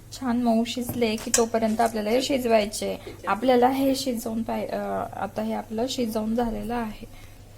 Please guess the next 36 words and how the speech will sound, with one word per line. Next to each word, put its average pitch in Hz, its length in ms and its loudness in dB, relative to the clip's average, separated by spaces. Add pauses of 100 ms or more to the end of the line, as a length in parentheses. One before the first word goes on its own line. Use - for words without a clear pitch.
(480)
ही 240 120 4
जी 247 160 2
ज्वारी 226 460 4
आहे 233 340 4
ती 220 160 2
आपण 226 340 4
भिजत 233 260 6
घातलेली 226 580 2
होती. 226 320 2
आता 220 260 2
मी 214 200 4
तिच्यातलं 226 340 0
पाणी 214 340 2
काढून 226 340 4
घेतलंय, 226 400 0
तिला 226 320 2
स्वच्छ 220 520 0
धुवून 226 360 4
घेतली 247 360 0
आहे 226 320 4
पुन्हा 214 360 0
एकदा. 196 340 2 (460)
आणि 208 280 4
आता 226 240 0
ह्या 247 200 2
ज्वारीत 226 460 2
आपण, 220 380 2 (200)
अ, 196 520 -2 (100)
हे 214 200 2
जे 233 460 2
शिजवून 233 460 2
घेतलेलं 240 420 2
आहे 220 260 0
ते 226 140 -2
आपण 220 280 2
याच्यात 220 260 0